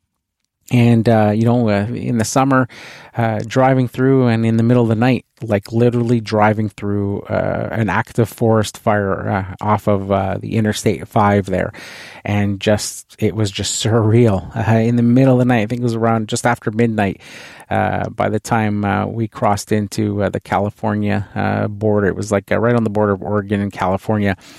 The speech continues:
And, uh, to see, uh, this <laughs> forest fire happening just, like, uh, just a few, uh, you know, hundred feet away from, uh,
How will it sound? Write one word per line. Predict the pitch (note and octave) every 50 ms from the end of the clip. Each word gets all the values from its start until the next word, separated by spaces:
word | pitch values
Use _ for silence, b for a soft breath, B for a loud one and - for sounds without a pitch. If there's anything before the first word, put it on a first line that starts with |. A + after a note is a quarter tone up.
| B B B B B B B B
And, | G#2+ G#2 G#2 G2+ G2 G2 G2+
uh, | G#2 G2+ G2+ G2+ G#2 G#2+ G#2+ G#2+ _
to | - - -
see, | G#2 - - - A2 G#2+ G#2 G2+ G#2
uh, | G#2 G2+ G2+ G2+
this | G2+ - A2+ - -
<laughs> | - -
forest | B2 - B3+ A#3 - -
fire | - - - A3 D3+ G#2+
happening | - - G2+ G#2+ - - A#2+ A#2 A#2 A2
just, | - G#2+ A2 - - -
like, | G2+ G2+ G2+ G2 - - - B B B B B B B B B
uh, | - - A#2+
just | A#2+ A#2+ A#2 G#2+ -
a | - -
few, | - - A#2+ B2 A#2+ A#2+ A#2 A2+ A2 G#2+ G#2+
uh, | G#2 G2+ G2+ G2 A2
you | A#2
know, | G#2+ G2+
hundred | - A#2+ A2+ G#2+ G2+ -
feet | - - B2 G#2 -
away | - A2 A2 A2+ A2 G#2
from, | - - A2+ G#2+ G#2+ G#2 G#2 G#2
uh, | G2+ G2+ G2+